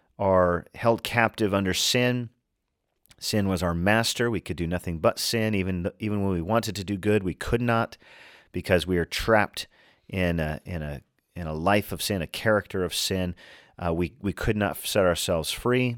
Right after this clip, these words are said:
and therefore we were under God's condemnation. But in Christ, we're set free from that. Because Christ did what we could not do. He lived the law perfectly. He died in our place. He accomplished the righteousness that we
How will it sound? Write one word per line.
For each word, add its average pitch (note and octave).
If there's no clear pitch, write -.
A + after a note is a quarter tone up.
and F#2
therefore F#2
we F2
were E2
under F#2+
God's E2+
condemnation. E2+
But E2
in F#2+
Christ, A2
we're F2+
set -
free C3+
from E2
that. -
Because G#2
Christ A#2+
did A2+
what G2
we G2
could A2
not E2+
do. E2+
He -
lived A2+
the G#2+
law F2+
perfectly. D#2
He A#2
died G2+
in F#2
our D#2+
place. D#2+
He F#2+
accomplished A2
the F2
righteousness A2+
that -
we F#2+